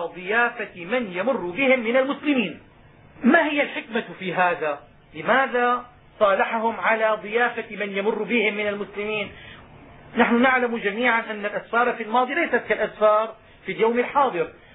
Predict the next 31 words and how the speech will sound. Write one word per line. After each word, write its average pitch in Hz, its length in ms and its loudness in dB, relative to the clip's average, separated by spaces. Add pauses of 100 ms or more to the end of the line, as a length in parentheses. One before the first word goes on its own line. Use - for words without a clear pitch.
وأن 226 280 2
الإنسان 240 480 2
أثناء 233 340 -2 (180)
سفره 226 220 -2
كان 220 220 2
يحتاج 214 360 0
إلى 208 260 -2
الماء 202 420 0
ويحتاج 196 420 0
إلى 196 260 -2
المؤن، 208 540 -4 (220)
يحتاج 220 340 2
إلى 214 240 -4
الزاد، 202 460 2
يحتاج 202 320 -4 (120)
إلى 208 120 0
الراحة. 214 520 2 (320)
قال: 202 200 4
"ربما 240 500 0
مر 240 300 0
بهم 240 340 -2
المسلم 214 420 -2
فأبوا 262 400 4
أن 247 100 0
يبيعوه، 262 420 -4 (840)
اتفقوا 247 420 4
على 240 440 2 (520)
عدم 254 360 0
بيعه 233 520 -2 (300)
وعدم 247 360 2
تسهيل 247 800 -4